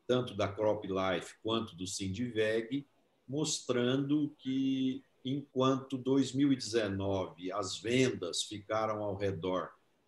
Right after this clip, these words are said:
de treze ponto sete bilhões de dólares, esse ano nós devemos fechar, é, o setor aí com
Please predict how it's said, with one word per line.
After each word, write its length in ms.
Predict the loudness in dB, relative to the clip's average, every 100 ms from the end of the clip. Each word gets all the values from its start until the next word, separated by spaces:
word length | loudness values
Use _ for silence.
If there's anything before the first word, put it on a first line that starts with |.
| _
de 160 | -12 -8
treze 480 | 0 2 2 0 -4
ponto 300 | -6 -6 -6
sete 460 | -4 -2 -4 -6
bilhões 640 | -4 0 2 2 0 -2
de 100 | -8
dólares, 840 | -6 0 0 2 0 -4 -8 -12 _ _ _
esse 440 | 0 2 4 4 2
ano 440 | 2 0 -2 -4
nós 240 | -4 -4 -2
devemos 440 | -2 -2 -4 -6
fechar, 800 | -4 -4 -2 -2 -2 -2 -2 -10 _ _ _ -8
é, 200 | -4 -2
o 120 | -2
setor 640 | -2 0 -2 0 2 2
aí 220 | 2 0 -4
com 280 | -8 -8